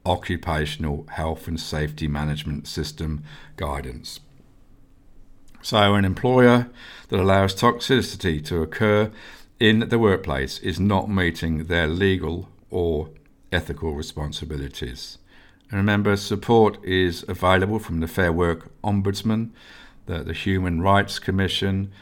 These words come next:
and such wonderful organisations as Mates in Construction, Black Dog Institute, Beyond Blue, uh, Gotcha for Life, Are You OK?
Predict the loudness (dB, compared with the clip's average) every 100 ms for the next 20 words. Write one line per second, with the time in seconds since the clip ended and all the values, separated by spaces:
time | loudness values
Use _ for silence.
0 | -20 -20 -20 -10 -10 -6 -6 -4 0 2
1 | 2 0 -4 -4 -2 0 0 0 0 -2
2 | -4 -4 -2 -2 -2 0 2 2 -2 -12
3 | -14 -8 -6 -6 -8 -2 -2 -2 -6 -6
4 | -6 -12 -20 -20 -20 -20 -20 -4 2 2
5 | 0 -4 -4 -4 -10 -20 -10 -4 -4 -4
6 | -8 -4 -4 -4 -4 -2 -2 -4 -2 2
7 | 2 2 -2 -8 -20 -20 -20 -18 -8 -4
8 | -4 -4 -6 -6 -4 -2 -2 -4 -10 -20
9 | -20 _ -20 -20 -20 -8 -4 -2 -2 -2
10 | -2 -2 -4 -4 -6